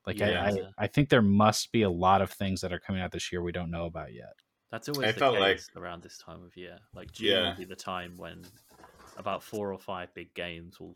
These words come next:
Speaker 2: suddenly emerge in the calendar.
Speaker 1: Right, we didn't
Speaker 3: Right.
Speaker 1: even know about Guardians until E three last year.
Speaker 2: No, we
Speaker 3: That's
Speaker 2: didn't. That
Speaker 3: true,
Speaker 2: came out
Speaker 3: yeah.
Speaker 2: in October.
Speaker 1: Yeah.
Speaker 3: I felt like going into this year, I had a ton of stuff that I was looking forward to, and now it's March, and I feel like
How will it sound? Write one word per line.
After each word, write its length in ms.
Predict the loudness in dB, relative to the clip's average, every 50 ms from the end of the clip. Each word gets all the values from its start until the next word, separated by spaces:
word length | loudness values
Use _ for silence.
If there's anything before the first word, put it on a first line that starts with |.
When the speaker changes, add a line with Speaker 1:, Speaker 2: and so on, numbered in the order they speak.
| _ _ _
Speaker 2:
suddenly 380 | -14 -12 -12 -10 -10 -10 -10
emerge 420 | -10 -10 -10 -12 -12 -12 -12 -12 -14
in 100 | -16 -18
the 80 | -18
calendar. 460 | -20 -20 -20 -20 -20 -20 -20 -20 -20 -20 -20 -20 -20 -20 _ _ _ 4
Speaker 1:
Right, 240 | 6 6 6 6 4
we 100 | 4 4
didn't 180 | 6 6 6
Speaker 3:
Right. 40 | 4 4
Speaker 1:
even 100 | 6 6
know 120 | 8 8 8
about 260 | 6 6 4 4 2
Guardians 580 | 2 4 6 6 6 4 2 0 -4 -6 -6
until 340 | -6 -6 -6 -4 -6 -6 -6
E 160 | -6 -8 -10
three 240 | -10 -10 -10 -10 -8
last 400 | -8 -8 -8 -10 -8 -8 -8 -8
year. 120 | -10 -8 -6
Speaker 2:
No, 180 | -4 -4 -4
we 140 | -4 -4 -6
Speaker 3:
That's 240 | -4 -4 -4 -4 -2
Speaker 2:
didn't. 180 | 0 4 4
That 60 | 4 4
Speaker 3:
true, 80 | 2 -2
Speaker 2:
came 80 | -6
out 100 | -6 -2
Speaker 3:
yeah. 160 | 0 2 2 0
Speaker 2:
in 40 | 0
October. 520 | -4 -10 -10 -10 -10 -10 -14 -16 -18 -20 -20 _ _ _ _ _ _ _ _ _ _ _ _ _ -4
Speaker 1:
Yeah. 260 | -2 -2 0 0 -2 -4 -8 _ _ _ _ _ _ -2 0
Speaker 3:
I 80 | 0
felt 160 | 4 4 4
like 160 | 6 6 6 4
going 220 | 4 4 4 4
into 180 | 2 2 2 2
this 240 | 0 0 -4 0
year, 140 | 0 2 2
I 40 | 4
had 120 | 4 2
a 60 | 2 0
ton 180 | 0 0 -2
of 80 | -2 0
stuff 240 | 2 2 2 2 2
that 100 | 2 2
I 60 | 2
was 120 | 2 2
looking 280 | 0 -2 -2 -4 -6 -2
forward 340 | 0 0 0 0 -2 -2 -2
to, 340 | 0 2 2 2 2 0 0
and 200 | -2 -4 -4 -4
now 480 | -2 0 2 2 0 0 -2 -4 -6 -6 -2
it's 340 | -2 -2 -2 -2 -4 -8
March, 480 | -8 -6 -4 -2 0 0 -2 -4 -6 -8
and 100 | -6 -4
I 100 | -4 -4
feel 180 | -2 -2 0 0
like 200 | 0 0 -2